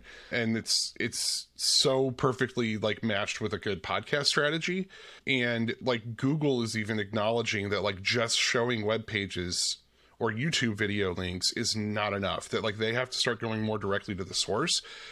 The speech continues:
So to me, that means if your podcast content is informed by, you know, like, pillar-based marketing data, and you know that you're talking about things that people are likely to search about,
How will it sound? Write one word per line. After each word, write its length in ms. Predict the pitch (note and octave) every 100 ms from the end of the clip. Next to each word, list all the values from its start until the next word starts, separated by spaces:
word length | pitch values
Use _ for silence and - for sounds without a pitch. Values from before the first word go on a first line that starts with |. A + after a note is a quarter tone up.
| -
So 200 | - C3+
to 180 | - B2+
me, 640 | A#2 B2+ E3 G3+ A#3+ B3 - - -
that 200 | C#3+ D#3+
means 260 | F3+ D#3+ B2
if 140 | G#2
your 600 | G#2+ B2 D#3+ F#3 F3+ E3 _ _ _ _ _ _ -
podcast 680 | - E3 E3 - A#2 G#2 -
content 720 | G#2+ G2 G2 G2+ F#2 F#2 - _ - _ -
is 400 | D3+ F3 F3 -
informed 680 | C#3+ C3 C3+ B2+ A#2+ A#2+ A2
by, 520 | A2 A2+ A2+ A2+ A2+ -
you 160 | B2
know, 220 | A2 G#2+ G#2
like, 240 | G#2+ G#2+
pillar-based 460 | C#3 C3+ B2+ A#2+ B2+
marketing 520 | A#2 A#2 A2+ G2+ F#2+
data, 500 | A2+ B2 G2+ - - - - - -
and 140 | A#2+
you 120 | A#2+ C3+
know 160 | C3+
that 80 | C3
you're 80 | A2+
talking 280 | A#2 A2 B2
about 160 | G#2
things 240 | B2 A2+ G2+
that 80 |
people 240 | F#2+ A2 A2
are 100 | G2
likely 480 | G2 F#2+ A2 C3+ A#2+
to 80 | G2
search 420 | - G2 G#2+ -
about, 420 | D#3+ F#3 G#3+